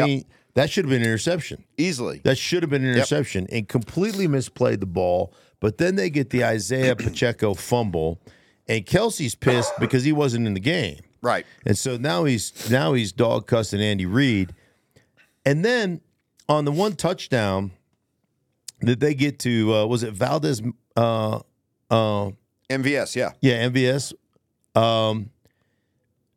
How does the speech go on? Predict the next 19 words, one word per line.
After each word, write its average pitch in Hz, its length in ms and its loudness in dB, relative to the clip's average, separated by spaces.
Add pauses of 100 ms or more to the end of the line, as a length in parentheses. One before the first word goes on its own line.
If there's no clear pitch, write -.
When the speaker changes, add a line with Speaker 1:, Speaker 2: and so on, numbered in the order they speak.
(440)
Speaker 1:
the 117 120 4
touchdown 208 420 -2
they 131 120 2
get 156 240 -4
there, 113 160 2
they, 135 200 0 (120)
they 123 160 0
basically 147 320 -2
run 139 160 2
a 127 40 2
little 117 160 0
switch - 460 -6
route, 80 340 -4 (800)
and 123 420 2 (160)
both 165 280 0
guys 147 360 0
go 131 160 0
with 110 200 -2
Kelce, 123 520 -2